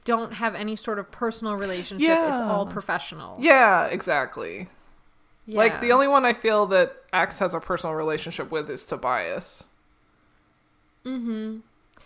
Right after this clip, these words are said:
Speaker 1: Although he, like, I mean, I think there's a few other people that he, like, has different sort of relationships with, although nothing as, like, deep as what he has with Tobias,
Speaker 2: Mm-hmm.
Speaker 1: which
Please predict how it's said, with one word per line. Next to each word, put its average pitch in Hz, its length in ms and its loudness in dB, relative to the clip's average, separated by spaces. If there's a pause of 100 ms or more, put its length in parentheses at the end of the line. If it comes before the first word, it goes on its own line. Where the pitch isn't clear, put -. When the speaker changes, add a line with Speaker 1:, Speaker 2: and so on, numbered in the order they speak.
(200)
Speaker 1:
Although 339 340 0
he, 349 380 -2
like, 254 380 -6 (1120)
I 262 60 -2
mean, 320 160 -4
I 330 100 0
think 339 220 -8
there's 302 220 -2
a 240 160 0
few 233 440 -4
other 185 600 -2 (500)
people 208 320 -2
that 190 240 -2
he, 214 140 -8
like, 190 260 -4
has 196 280 -2
different 196 400 -10
sort 196 380 -4
of 180 300 -8
relationships 175 680 -10
with, 175 200 -10
although 202 300 -2
nothing 220 440 -4
as, 190 200 -6 (140)
like, 160 360 -8
deep 220 260 -8
as 277 120 -8
what 302 100 -4
he 302 100 -6
has 285 200 -6
with 285 120 -10
Tobias, 285 540 -4
Speaker 2:
Mm-hmm. - 100 -18 (460)
Speaker 1:
which 220 420 -4